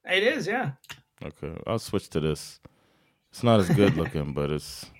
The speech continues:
Speaker 2: it'll work.
Speaker 1: It's frozen in a very precarious position. You're like
Speaker 2: Yeah, I was just <laughs> scratching my chin.
Speaker 1: in
Speaker 2: Hey,
Speaker 1: mid,
Speaker 2: we got, uh, we got,
Speaker 1: mid
Speaker 2: it's a
Speaker 1: scratch.
Speaker 2: new, it's a new computer here, man. We gotta figure it out. Now I look
Speaker 1: <clears throat>
Speaker 2: like the same color as my shirt, but whatever.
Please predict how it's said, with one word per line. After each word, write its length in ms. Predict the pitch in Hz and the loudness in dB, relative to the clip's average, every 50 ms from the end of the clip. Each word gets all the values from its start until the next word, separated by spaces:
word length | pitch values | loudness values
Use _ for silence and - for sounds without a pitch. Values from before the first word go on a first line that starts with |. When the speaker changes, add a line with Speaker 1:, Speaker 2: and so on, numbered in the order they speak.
| _ _ _ _ _ _ _ - _ _ _ _ _ _ _ _ _ _ _ - - - _ | _ _ _ _ _ _ _ -20 _ _ _ _ _ _ _ _ _ _ _ -20 -20 -18 _
Speaker 2:
it'll 200 | - 87 87 85 | -10 -6 -4 -4
work. 340 | 78 80 82 78 - - - _ _ _ _ - - - | -2 -2 -2 -4 -4 -8 -16 _ _ _ _ -18 -8 -6
Speaker 1:
It's 120 | - - | -6 -4
frozen 320 | - 196 202 202 190 180 165 | 0 0 0 0 0 0 -2
in 120 | 165 160 | -2 -2
a 60 | 156 | 0
very 220 | 147 165 175 165 156 | 4 4 6 4 4
precarious 540 | - 170 147 - 175 185 185 165 151 135 - | 2 -2 -4 -2 0 2 4 4 2 2 -2
position. 480 | - 143 143 165 165 - - 165 139 | -6 -6 -6 -6 -6 -8 -8 -6 -6
You're 140 | 131 131 139 | -4 -2 -2
like 280 | 139 135 135 131 - - 60 | 0 -2 -2 -2 -4 -8 -4
Speaker 2:
Yeah, 260 | 92 107 113 107 104 | 0 2 2 4 4
I 20 | 110 | 2
was 120 | 120 117 117 117 120 127 123 123 143 131 | 0 -2 -4 -4 -2 0 0 0 0 -2
just 200 | - 156 135 117 | 0 -2 -2 -2
<laughs> 0 | |
scratching 420 | - - 135 127 123 127 - 127 117 | -2 0 2 2 2 2 0 -2 0
my 160 | 113 110 107 | 0 0 0
chin. 320 | - - 117 110 101 90 - - - - - - - - - _ _ - | -2 -2 -4 -4 -4 -6 -8 -14 -20 -20 -20 -20 -20 -20 -20 _ _ -4
Speaker 1:
in 200 | 147 151 151 156 | -2 -2 2 4
Speaker 2:
Hey, 180 | 110 117 110 | 4 6 6
Speaker 1:
mid, 100 | 104 95 | 4 4
Speaker 2:
we 140 | 95 104 107 | 2 2 2
got, 240 | 107 110 107 98 87 - - - | 4 4 4 4 2 -2 -6 -6
uh, 260 | - 95 92 85 71 78 | -2 -2 0 0 0 0
we 80 | 98 | 0
got, 160 | 104 101 101 | 2 2 2
Speaker 1:
mid 40 | 90 165 | 2 2
Speaker 2:
it's 140 | - 87 | -2 -4
a 40 | 104 | -4
Speaker 1:
scratch. 260 | - - 104 107 107 | -2 0 2 2 4
Speaker 2:
new, 180 | 110 117 120 120 | 4 4 2 2
it's 180 | 71 110 - - | 2 0 0 2
a 40 | |
new 160 | 123 135 143 139 | 2 4 4 2
computer 460 | 143 143 135 135 139 127 113 101 95 | 2 0 0 4 4 4 6 4 4
here, 160 | 92 85 82 | 2 2 0
man. 240 | 80 82 80 82 82 | 0 -2 -2 -2 -2
We 80 | 85 | -2
gotta 160 | 87 95 90 87 | -2 -2 -2 -4
figure 280 | - - 85 80 80 | -4 -6 -6 -4 -4
it 60 | 73 | -2
out. 200 | 73 71 64 - - - | -2 -2 -4 -6 -8 -8
Now 220 | - 95 101 104 104 | -6 -2 0 2 4
I 80 | 98 | 4
look 280 | 92 - - - 147 - | 6 6 4 4 4 0
Speaker 1:
<clears throat> 0 | |
Speaker 2:
like 320 | 90 82 85 85 85 82 - | -2 0 2 2 0 0 -4
the 80 | 87 | -8
same 280 | 85 - - 98 92 92 | -8 -4 -4 -4 -4 -4
color 240 | - - 98 90 87 | -4 -4 -2 -2 -2
as 100 | 82 80 | -2 -4
my 120 | 82 76 | -6 -8
shirt, 280 | 76 - 82 71 67 - | -6 -6 -6 -6 -4 -2
but 120 | - 90 | -2 2
whatever. 460 | 95 113 117 101 82 67 62 62 - | 4 4 4 4 2 0 -4 -8 -14